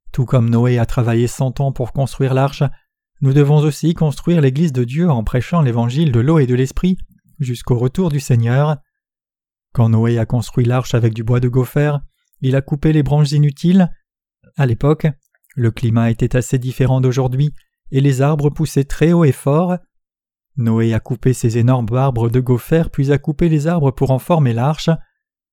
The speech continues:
Cela nous dit clairement que si nous ne faisons pas l'œuvre de Dieu et restons juste sur nos lauriers, parce que nous avons reçu la rémission de nos péchés, nous serons détruits. Même si nous avons reçu la rémission de nos péchés,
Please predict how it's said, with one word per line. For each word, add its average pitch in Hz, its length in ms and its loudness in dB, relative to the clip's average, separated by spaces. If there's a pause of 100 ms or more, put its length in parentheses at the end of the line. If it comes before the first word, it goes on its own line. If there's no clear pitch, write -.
(180)
Cela 113 300 0
nous 113 140 -2
dit 117 140 -8
clairement 127 420 0
que 123 120 -2
si 120 180 -4
nous 117 120 0
ne 113 80 -4
faisons 123 280 -2
pas 131 160 2
l'œuvre 143 280 4
de 139 140 2
Dieu 156 260 0
et 139 80 4
restons 123 320 0
juste 135 320 -4
sur 117 220 -6
nos 113 120 0
lauriers, 151 400 2 (440)
parce - 180 -4
que 135 80 -2
nous 117 160 0
avons 127 240 0
reçu 123 300 -4
la 131 100 0
rémission 113 420 -4
de 131 60 0
nos 117 100 2
péchés, 156 460 -2 (480)
nous 113 180 -2
serons 139 320 2
détruits. 139 540 0 (720)
Même 107 200 -4
si 113 140 -4
nous 110 180 -2
avons 110 220 -2
reçu 117 320 -2
la 147 100 2
rémission 135 440 2
de 131 80 2
nos 127 140 2
péchés, 151 440 2